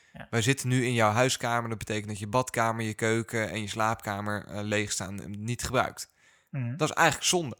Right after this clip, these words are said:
Speaker 2: als we
Speaker 1: Ja.
Speaker 2: gaan naar een, een populatie van tien miljard mensen, waarvan negentig procent in de su-, in de stad leeft.
Speaker 1: Ja.
Speaker 2: Dan gaan we die ruimte gaan we heel hard nodig
Speaker 1: Wa-,
Speaker 2: hebben.
Speaker 1: wacht even, wel negentig procent
Speaker 2: Weet
Speaker 1: van
Speaker 2: ik niet,
Speaker 1: nee,
Speaker 2: ik roep maar
Speaker 1: dat,
Speaker 2: wat,
Speaker 1: nee,
Speaker 2: hè?
Speaker 1: dat geloof ik echt niet.
Speaker 2: Nee, maar een
Speaker 1: Maar
Speaker 2: groot
Speaker 1: goed.
Speaker 2: gedeelte.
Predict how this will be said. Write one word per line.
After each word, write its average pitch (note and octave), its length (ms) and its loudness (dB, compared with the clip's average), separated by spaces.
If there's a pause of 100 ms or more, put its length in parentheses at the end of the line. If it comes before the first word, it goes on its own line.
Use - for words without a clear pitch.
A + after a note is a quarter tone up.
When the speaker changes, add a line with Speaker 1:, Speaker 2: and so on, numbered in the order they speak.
(140)
Speaker 2:
als - 240 -4
we G#2 140 -6
Speaker 1:
Ja. F#3+ 220 0
Speaker 2:
gaan G#2+ 280 0
naar G#2 260 -2
een, G#2+ 320 -6
een G#2 300 -8
populatie G#2+ 640 -2
van G#2 200 -8
tien A2+ 160 -6
miljard G#2 280 -2
mensen, G2+ 340 -4
waarvan G2+ 260 -4
negentig G#2+ 300 -2
procent G#2 380 -6 (720)
in B2+ 360 2
de A#2 120 -4
su-, - 200 2 (260)
in - 140 -6
de A#2+ 60 -2
stad F3 260 2
leeft. - 360 0 (120)
Speaker 1:
Ja. B2 280 0 (500)
Speaker 2:
Dan - 120 -6
gaan A#2+ 100 2
we A#2+ 100 0
die A2 80 0
ruimte B2 260 2
gaan G2+ 100 -6
we G2 80 -2
heel G#2+ 180 4
hard A2 200 2
nodig C3 300 2
Speaker 1:
Wa-, E3+ 100 6
Speaker 2:
hebben. E3+ 180 2
Speaker 1:
wacht - 140 -2
even, B2+ 180 -2
wel C#3+ 140 2
negentig D3 480 2
procent F#3 400 2
Speaker 2:
Weet B2 100 8
Speaker 1:
van A#2+ 100 6
Speaker 2:
ik G#2+ 60 0
niet, A2 100 0
Speaker 1:
nee, B2 160 2
Speaker 2:
ik B2 60 4
roep B2 100 2
maar A#2 120 4
Speaker 1:
dat, G2+ 100 0
Speaker 2:
wat, F#2 160 -6
Speaker 1:
nee, B2 120 0
Speaker 2:
hè? C#3+ 80 4
Speaker 1:
dat - 140 -2
geloof C#3+ 240 2
ik C#3+ 80 -10
echt D3 180 -4
niet. A#2+ 180 -4
Speaker 2:
Nee, G#2 200 0
maar G#2 240 4
een C#3 60 4
Speaker 1:
Maar D3 100 4
Speaker 2:
groot G3 220 6
Speaker 1:
goed. D#3+ 100 2
Speaker 2:
gedeelte. B2 400 2